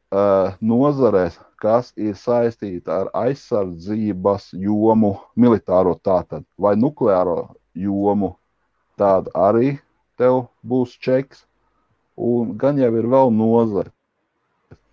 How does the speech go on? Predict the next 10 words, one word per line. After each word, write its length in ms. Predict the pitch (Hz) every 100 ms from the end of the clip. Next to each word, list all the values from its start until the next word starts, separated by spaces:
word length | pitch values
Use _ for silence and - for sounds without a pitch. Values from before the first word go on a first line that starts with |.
| _ _ _ _ _
Es 80 | - 139
esmu 240 | 147 131
saskāries 2250 | 120 - 135 147 _ _ - _ - _ _ _ _ _ - 117 107 104 117 135 127 - -
ar 480 | 98 107 101 92 - _ _ _ _
tīri 240 | - 120 131 -
tehniskajā 1400 | 139 147 120 - - _ _ _ _ _ 113 110 107 95 -
sludinājumā, 960 | 135 151 147 117 101 92 90 90 80 -
ir 160 | 101 104
pieminēts, 720 | 127 131 131 107 92 85 - _ _ _ _ _ -
teiksim, 480 | 139 127 - 95